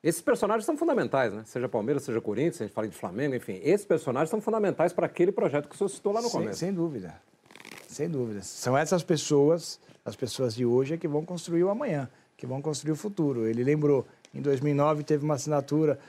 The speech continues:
Speaker 2: depois teve uma outra gestão empreendedora que tá construindo, é, é, possibilitou o Palmeiras hoje estar competitivo.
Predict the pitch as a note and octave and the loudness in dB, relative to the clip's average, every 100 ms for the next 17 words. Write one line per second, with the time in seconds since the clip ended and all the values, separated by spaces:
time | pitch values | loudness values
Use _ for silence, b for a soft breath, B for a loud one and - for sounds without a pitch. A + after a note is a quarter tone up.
0 | B - D3+ E3 D3 D#3 C#3+ C#3+ D3 D3 | B -6 -2 0 0 0 4 4 4 2
1 | C#3+ C3+ D#3 D3+ C#3 C#3+ D3 C3+ C#3+ D3 | 2 2 2 0 2 2 2 4 4 6
2 | C#3 C#3 - D3+ D3+ C3+ D3+ D3+ D3 B | 4 2 -2 -2 -2 0 2 2 0 B
3 | B - C#3+ D3+ C3+ C#3 - D3+ C#3 _ | B -2 0 2 0 -2 -6 -8 -14 _
4 | _ D3+ C3 C#3+ C#3+ C3+ F3 E3 D3+ D#3+ | _ -2 -2 0 0 2 2 4 4 4
5 | C#3 D3+ C#3 E3 - - C#3+ C3+ C3+ B2 | 4 2 0 -8 -6 -4 -2 -2 -4 -4
6 | C3 A#2 | -6 -6